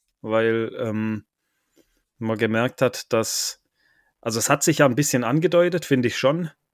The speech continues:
dass man, dass man da dran ist an dem zwei zwei, weil, wie du gesagt hast, von der Eintracht kam halt gar nichts mehr und es waren eigentlich nur noch wir am Drücker und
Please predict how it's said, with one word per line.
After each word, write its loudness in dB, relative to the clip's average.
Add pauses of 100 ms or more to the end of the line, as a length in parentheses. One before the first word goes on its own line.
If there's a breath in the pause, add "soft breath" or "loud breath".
(220)
dass -2
man, 0
dass -2
man -2
da 2
dran -2
ist -2
an 0
dem -2
zwei -2
zwei, -4
weil, -8 (400)
wie -10
du -6
gesagt -6
hast, -4
von -8
der -4
Eintracht -8
kam -2
halt -6
gar -2
nichts -2
mehr -2 (280)
und -10
es -12
waren -4
eigentlich -6
nur 0
noch -2
wir 2
am -2
Drücker -2
und -4